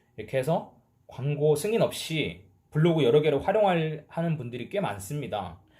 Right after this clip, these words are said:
하지만 이제 구글 애드센스에는 리디렉션이 정책 위반이라고 적혀 있기 때문에, 어, 이런 방법은 구글 애드센스에는 사용을 하시면 안 되고,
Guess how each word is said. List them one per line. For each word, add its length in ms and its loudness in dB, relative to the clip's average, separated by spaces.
하지만 320 2
이제 160 0
구글 280 -2
애드센스에는 800 0
리디렉션이 800 -2
정책 340 -2
위반이라고 400 0
적혀 280 -6
있기 180 -10
때문에, 520 -6
어, 200 -2
이런 180 2
방법은 560 0
구글 260 0
애드센스에는 560 -2
사용을 320 2
하시면 280 2
안 160 -6
되고, 580 -2